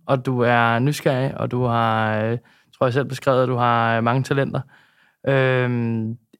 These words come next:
din far har, eller du har tidligere i et interview sagt, at dit far gav dig et godt råd engang.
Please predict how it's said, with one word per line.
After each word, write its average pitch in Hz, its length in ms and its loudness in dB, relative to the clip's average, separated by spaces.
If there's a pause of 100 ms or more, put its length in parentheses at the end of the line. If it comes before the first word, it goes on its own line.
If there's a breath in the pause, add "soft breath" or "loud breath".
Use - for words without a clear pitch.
(140)
din 147 140 0
far 156 280 6
har, 151 280 4
eller 131 140 2
du 127 120 -4
har 139 80 2
tidligere 160 340 2
i 139 60 0
et 139 40 -2
interview 135 340 -2
sagt, 135 420 0
at - 60 -6
dit 127 100 -4
far 127 280 2
gav 135 160 -4
dig 123 80 0
et 127 100 -4
godt 131 160 0
råd 131 160 -2
engang. 123 380 -4